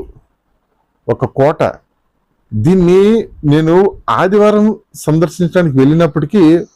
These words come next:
పిట్ట మనిషి లేడు అక్కడ. అది కూడా సెలవు దినంలో. అంటే ఒకప్పుడు నా చిన్నప్పుడు ఎలా ఉండేదంటే సాటర్డే, సండే వస్తే చాలు పార్కులు,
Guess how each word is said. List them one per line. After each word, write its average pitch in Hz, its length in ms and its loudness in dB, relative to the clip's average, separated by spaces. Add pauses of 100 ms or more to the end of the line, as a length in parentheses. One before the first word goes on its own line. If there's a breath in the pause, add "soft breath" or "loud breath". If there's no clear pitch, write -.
(160)
పిట్ట 175 180 -2
మనిషి 170 400 -2
లేడు 185 200 2
అక్కడ. 101 160 -6 (1400)
అది 143 200 0
కూడా 180 200 0
సెలవు 156 300 0
దినంలో. 135 360 0 (1200)
అంటే 156 240 0 (180)
ఒకప్పుడు 175 480 -2
నా 147 60 0 (120)
చిన్నప్పుడు 190 420 0
ఎలా 185 100 0 (100)
ఉండేదంటే 185 460 0 (800)
సాటర్డే, 196 600 -2
సండే 190 440 0
వస్తే 190 220 -2 (120)
చాలు 170 240 2 (1000)
పార్కులు, 170 540 0